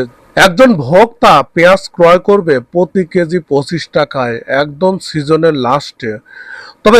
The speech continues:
এখানে কিন্তু একটা সমস্যা আছে, সরকার সিদ্ধান্ত নিলেই হবে না। আর সমস্যাটা হলো যে যারা পেঁয়াজ চাষি আছে, যারা পেঁয়াজগুলো স্টক করে রাখছে, আহ, তারা যখন পেঁয়াজগুলো স্টক করে রেখেছিল, হয়তো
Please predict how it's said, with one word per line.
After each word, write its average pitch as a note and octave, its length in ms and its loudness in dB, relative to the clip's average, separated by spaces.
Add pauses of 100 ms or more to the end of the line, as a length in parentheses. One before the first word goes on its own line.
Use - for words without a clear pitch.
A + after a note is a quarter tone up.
(140)
এখানে A#3 260 2 (100)
কিন্তু B3+ 240 2
একটা B3 140 0 (120)
সমস্যা F3 440 0 (240)
আছে, D3 260 -2 (220)
সরকার D3+ 380 0 (140)
সিদ্ধান্ত C#3 440 -8 (160)
নিলেই D#3 380 -2
হবে A#2+ 320 -4
না। A2 100 -8 (1080)
আর D#3 80 2 (140)
সমস্যাটা G3+ 580 2 (100)
হলো G3+ 220 4 (200)
যে F3+ 100 2 (140)
যারা D#3+ 220 2 (140)
পেঁয়াজ D3 280 0 (120)
চাষি C#3 340 -6 (120)
আছে, C3 200 -8 (260)
যারা C#3+ 240 0
পেঁয়াজগুলো C#3 460 -4 (160)
স্টক C3+ 240 -4 (120)
করে E3 160 0 (120)
রাখছে, B2 420 -8 (1120)
আহ, D#3 140 4 (120)
তারা F#3 180 6 (120)
যখন A#3+ 200 2 (120)
পেঁয়াজগুলো E3+ 440 0 (160)
স্টক E3 260 -4 (120)
করে F#3+ 160 2 (120)
রেখেছিল, D3 440 -6 (240)
হয়তো D#3 280 0